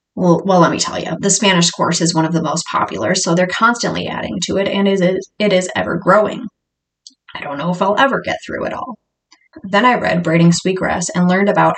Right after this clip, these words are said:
how the Potawatomi language is endangered and felt that I could help bring it back to life by simply learning and speaking it. So that's what I started doing. Unfortunately, the language is so endangered and so few people speak it that it is not offered on Duolingo, so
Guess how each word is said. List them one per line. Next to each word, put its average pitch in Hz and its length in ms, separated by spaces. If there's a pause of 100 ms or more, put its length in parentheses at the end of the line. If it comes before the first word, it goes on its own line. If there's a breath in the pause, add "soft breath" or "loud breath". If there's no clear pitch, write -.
(100)
how 180 180
the 170 120 (100)
Potawatomi 180 560
language 165 460
is 175 100
endangered 160 680
and 185 140
felt 180 180
that 185 160
I 190 100
could 170 120
help 185 220
bring 180 160
it - 100
back 170 260
to 185 100
life 208 300
by - 120
simply 175 580
learning 170 500
and 185 140
speaking 254 400
it. - 160 (760)
So - 160
that's 170 240
what 170 100
I 170 60
started 170 340
doing. 233 200 (920)
Unfortunately, 170 640
the 170 120
language 175 320
is 170 160
so 196 220
endangered 170 580
and 170 140
so 175 260
few 175 120
people 170 280
speak 196 400
it 170 180
that 160 140
it 160 160
is 175 160
not 165 140 (100)
offered 208 380
on 175 160
Duolingo, 160 720
so 202 320